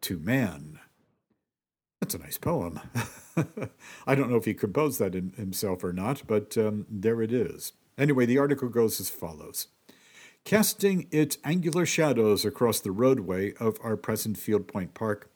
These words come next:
is an old homestead commonly known as the Oliver Mead House. It was built in seventeen ninety-two by Abraham Mead, a former officer of the Revolutionary War. The house has been handed down through several generations,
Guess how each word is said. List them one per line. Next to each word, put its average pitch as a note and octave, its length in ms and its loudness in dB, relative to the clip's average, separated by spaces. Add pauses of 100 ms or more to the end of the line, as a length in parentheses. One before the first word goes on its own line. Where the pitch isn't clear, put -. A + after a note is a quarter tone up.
is D3 400 6
an A#2+ 280 -2
old E3+ 360 6
homestead C#3 520 0
commonly D#3 440 0
known A2+ 360 2
as B2+ 140 0
the - 220 -2
Oliver A#2+ 340 2
Mead C#3 320 0
House. G2 400 -8 (160)
It G#2 240 -10
was F#2+ 200 2
built A2 340 2
in G#2+ 80 0
seventeen G2+ 500 -2
ninety-two F#2 640 -4
by F#2 440 -6
Abraham G#2 500 -2
Mead, D#2+ 320 -10 (420)
a G#2 60 -4
former A#2 400 0
officer A2 640 2
of A#2+ 380 2
the G#2+ 220 -2
Revolutionary G#2 840 0
War. G#2 500 0 (480)
The A#2 100 0
house F3 260 2
has F3+ 140 -2
been D3 200 0
handed C3+ 400 0
down A#2 400 0 (320)
through A#2 460 4
several C#3 420 4
generations, F2+ 800 -6